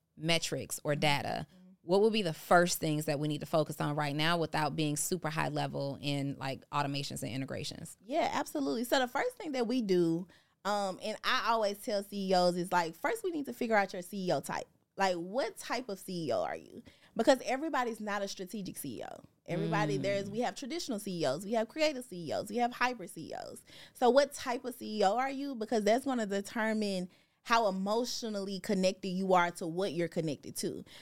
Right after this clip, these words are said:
Speaker 2: So if you're a strategic C E O, then you really like stuff that makes sense.
Speaker 1: Mm-hmm.
Speaker 2: So emails are gonna be your thing that you're gonna love because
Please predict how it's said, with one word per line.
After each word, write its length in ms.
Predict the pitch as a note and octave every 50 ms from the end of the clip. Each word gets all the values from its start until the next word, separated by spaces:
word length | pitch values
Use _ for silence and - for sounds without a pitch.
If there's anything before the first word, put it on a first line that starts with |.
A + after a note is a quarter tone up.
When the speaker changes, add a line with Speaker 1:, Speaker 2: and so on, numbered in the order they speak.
| -
Speaker 2:
So 140 | _ - G#3
if 80 | G#3+ G#3
you're 140 | A#3+ A#3
a 40 | A3
strategic 640 | A3 - - G3 F3 - - E4+ E4+ G4 F#4+ D4+ C#4
C 300 | - - B3 G#3+ A3 G3+
E 40 | G3+
O, 140 | F#3 F3+ F#3
then 180 | F3+ F#3+ F#3+
you 160 | G3 G#3+ A3+
really 360 | G#3+ F3 F3+ G3+ A3+ A3+ B3 A3+
like 300 | G3+ G3 F#3 E3+ D3+ -
stuff 340 | - - - G#3+ F#3+ F#3+
that 160 | - F#3+ E3+ E3
makes 300 | E3+ F3 D#3+ - - -
sense. 300 | - G3+ A#3 C#4+ - - - _ _ -
Speaker 1:
Mm-hmm. 140 | E3 E3 D3+
Speaker 2:
So 340 | D#3 D3 - A3+ G#3+ F#3+ - -
emails 540 | A3 B3 C4+ D4 C#4 B3 A#3+ G#3+ G#3 G3+ G3
are 80 | F#3 F3+
gonna 260 | G3+ F#3+ G3 F#3+ F#3
be 80 | F#3
your 140 | F#3 F3+ F3+
thing 280 | F3 F3+ F#3 F#3 F3+ F3
that 180 | E3 E3 -
you're 100 | - G3
gonna 240 | F#3 F#3 E3+ D#3 C#3+
love 400 | C3+ D3+ E3 E3+ E3+ D#3 D#3 D#3
because 360 | D#3+ E3 - A3+ G3 F3 E3+